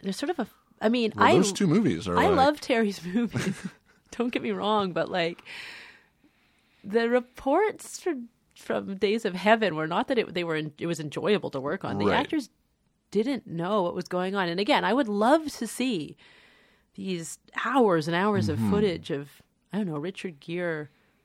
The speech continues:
Speaker 1: in a field <laughs> yelling at the sky or whatever they've shot.
Speaker 2: Right. You, you wonder how much, like, actual
Speaker 1: What did they do?
Speaker 2: farming that these,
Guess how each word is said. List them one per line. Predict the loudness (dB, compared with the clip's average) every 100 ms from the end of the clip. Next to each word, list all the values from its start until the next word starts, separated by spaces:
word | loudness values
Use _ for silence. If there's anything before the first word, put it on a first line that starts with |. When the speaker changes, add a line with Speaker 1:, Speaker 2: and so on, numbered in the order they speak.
| _ _ _ _
Speaker 1:
in | -12 -12
a |
field | -12 -6 -2 0 0
<laughs> |
yelling | 0 2 2 2 -2
at | -4
the | -8
sky | -8 2 6 8 8
or |
whatever | 6 4 4
they've | 2 2
shot. | 4 4 4 0
Speaker 2:
Right. | 0 0 2
You, | 0 2
you |
wonder | 0 2 0
how | 0
much, | 0 0 -2
like, | -8 -6
actual | -6 -4 -4 -4 -2 -2 -6 -14 _ _ _ _
Speaker 1:
What | -8 -6
did | -4
they | -2
do? | 0
Speaker 2:
farming | 2 2 -2 -2
that | -4
these, | -6